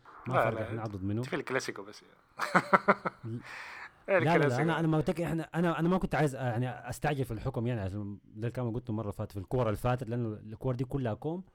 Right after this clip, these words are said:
Speaker 1: وكلاسيكو كوم تاني. لكنك تيجي تلعب في كلاسيكو كده بشكل زي ده وت-،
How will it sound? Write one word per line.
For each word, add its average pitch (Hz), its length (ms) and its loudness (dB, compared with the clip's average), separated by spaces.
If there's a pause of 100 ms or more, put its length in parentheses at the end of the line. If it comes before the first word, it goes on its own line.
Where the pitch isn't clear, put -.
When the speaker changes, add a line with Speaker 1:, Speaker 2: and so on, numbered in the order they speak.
(240)
Speaker 1:
وكلاسيكو 117 460 -4
كوم 120 200 -2
تاني. 95 280 -6 (400)
لكنك 147 320 0
تيجي 147 180 -2
تلعب 139 220 -2
في - 120 -4
كلاسيكو 123 320 -2
كده 123 200 -4
بشكل 110 400 -4
زي 95 200 -6
ده 113 160 -6
وت-، 104 320 -12